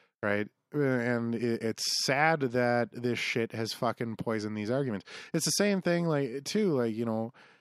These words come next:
what happened in Charlottesville, and then now immediately after we've got fucking Barcelona,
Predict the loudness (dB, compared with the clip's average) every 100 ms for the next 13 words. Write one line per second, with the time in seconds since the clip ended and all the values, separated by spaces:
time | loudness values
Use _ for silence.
0 | _ -2 0 2 2 2 2 0 0 2
1 | 2 2 0 2 2 0 -2 -2 -2 0
2 | 0 2 2 2 0 0 2 4 4 4
3 | 4 2 2 2 0 0 0 0 0 0
4 | -2 -8 -4 -2 -2 -4 -4 -6 -12 -20
5 | _ _ -4 2 4 4 2 0 2 2
6 | 0 -2 -4